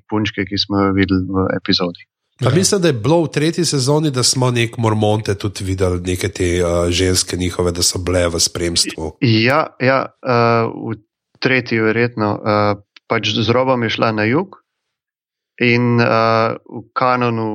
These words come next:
Speaker 1: serije je, je umrla na,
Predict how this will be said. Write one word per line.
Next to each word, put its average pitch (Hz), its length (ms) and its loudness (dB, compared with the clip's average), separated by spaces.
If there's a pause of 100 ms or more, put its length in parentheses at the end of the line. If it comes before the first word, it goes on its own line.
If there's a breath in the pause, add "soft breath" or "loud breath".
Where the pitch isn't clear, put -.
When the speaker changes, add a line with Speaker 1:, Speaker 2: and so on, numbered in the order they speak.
(240)
Speaker 1:
serije 120 680 2
je, 107 340 2
je 107 160 0
umrla 101 680 0
na, 95 400 -4